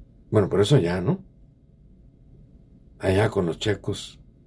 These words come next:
los alemanes. E-, es imperdonable que usted no lea en otros países del mundo desarrollado. Imperdonable, le preguntan a usted. Y, y no le preguntan lo que preguntamos aquí en México. "¿Qué libro te gusta más?". Y todo el mundo contesta,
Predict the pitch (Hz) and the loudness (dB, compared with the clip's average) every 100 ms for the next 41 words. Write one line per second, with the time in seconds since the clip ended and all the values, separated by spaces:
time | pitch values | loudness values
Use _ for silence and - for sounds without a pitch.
0 | - - - - - - - - - - | -20 -20 -20 -20 -20 -20 -20 -20 -20 -20
1 | - - - - - 95 85 92 85 85 | -20 -20 -20 -20 -8 -2 0 2 0 0
2 | 95 110 113 104 101 - - - - _ | 2 2 2 -2 -4 -10 -18 -20 -20 _
3 | - - - - - - 202 - 220 147 | -20 -20 -12 -2 2 6 6 6 4 6
4 | 120 107 131 175 110 - 101 - 120 110 | 8 6 6 4 0 -2 -4 0 0 2
5 | 107 113 110 104 78 - - 104 - 101 | 0 2 2 2 0 -6 -4 -2 -2 -4
6 | - 98 87 85 85 85 139 135 92 73 | 0 2 2 0 0 4 4 4 0 -2
7 | 78 71 69 - - _ - _ _ _ | -4 -4 -8 -12 -18 _ -20 _ _ _
8 | - - 139 135 147 135 143 143 110 95 | -20 -6 0 4 6 6 6 6 4 2
9 | 101 123 131 110 90 107 98 - - - | 0 0 0 -2 -2 -2 -2 -6 -20 -20
10 | - - - - 120 113 113 127 156 139 | -14 -12 -10 -2 -2 0 4 6 6 6
11 | 110 123 123 120 95 - 80 80 82 104 | 6 6 6 4 4 0 -2 -2 0 0
12 | 95 95 113 123 101 90 - - - - | 0 -2 2 2 2 -4 -16 -20 -20 -20
13 | - - - 170 202 196 180 127 131 127 | -20 -20 6 8 10 10 8 4 2 0
14 | 101 87 - - - - 156 165 202 185 | 0 -2 -4 -10 -8 0 2 4 4 4
15 | 165 104 95 101 - 139 | 4 2 2 2 0 -8